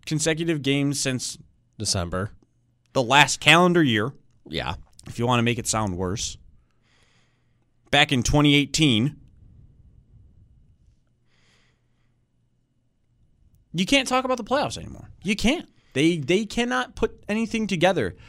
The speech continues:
Speaker 1: They cannot put together two good performances back-to-back, it seems. You go ahead and
Speaker 2: Or if
Speaker 1: beat
Speaker 2: they do, they get massively unlucky.
Speaker 1: Yeah. In the second one, so then the second one's not a win. Like, you beat the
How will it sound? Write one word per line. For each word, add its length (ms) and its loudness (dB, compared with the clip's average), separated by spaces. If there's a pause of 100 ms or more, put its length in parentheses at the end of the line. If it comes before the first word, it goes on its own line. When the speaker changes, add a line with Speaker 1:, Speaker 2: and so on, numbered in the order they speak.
(140)
Speaker 1:
They 120 2
cannot 260 -2
put 220 -4
together 340 -2 (300)
two 140 0
good 280 -6
performances 960 0
back-to-back, 560 -4
it 100 -14
seems. 460 -12 (2500)
You 100 -4
go 100 6
ahead 120 6
and 100 6
Speaker 2:
Or 60 10
if 60 6
Speaker 1:
beat 60 4
Speaker 2:
they 160 8
do, 400 6
they 140 6
get 220 0
massively 840 2
unlucky. 640 -4 (220)
Speaker 1:
Yeah. 200 -2 (680)
In 120 2
the 60 2
second 320 0
one, 140 2
so 120 -2
then 140 0
the 60 0
second 240 0
one's 160 2
not 140 2
a 40 0
win. 300 -2 (140)
Like, 160 -6
you 80 -2
beat 320 -4
the 120 2